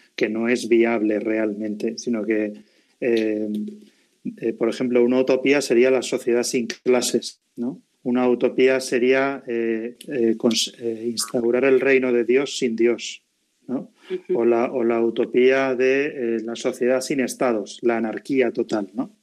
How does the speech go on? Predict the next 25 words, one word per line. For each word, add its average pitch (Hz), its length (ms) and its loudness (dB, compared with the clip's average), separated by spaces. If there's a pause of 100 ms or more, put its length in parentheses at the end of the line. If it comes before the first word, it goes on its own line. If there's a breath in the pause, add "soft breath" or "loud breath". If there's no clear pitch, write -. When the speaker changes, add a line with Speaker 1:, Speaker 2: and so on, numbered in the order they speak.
(240)
Speaker 1:
Eso, 117 240 -4
pues, 117 240 -2
Speaker 2:
Mm. 139 80 -4
Speaker 1:
es 113 120 -6
otra 123 220 0
forma 120 320 0
de, 110 280 0
de 113 180 0
utopía, 110 640 0
¿no? - 140 -16 (340)
Entonces, 123 680 -2
el, 117 480 2
lo 117 120 0
que 123 80 0
pasa 135 240 -2
es 143 120 -4
que 120 360 4 (280)
Moro, 131 800 0
eh, 117 300 -4
es - 140 -8
el 127 100 2
creador 120 400 2
de 117 240 4
este 117 220 -4
gé-, - 160 -18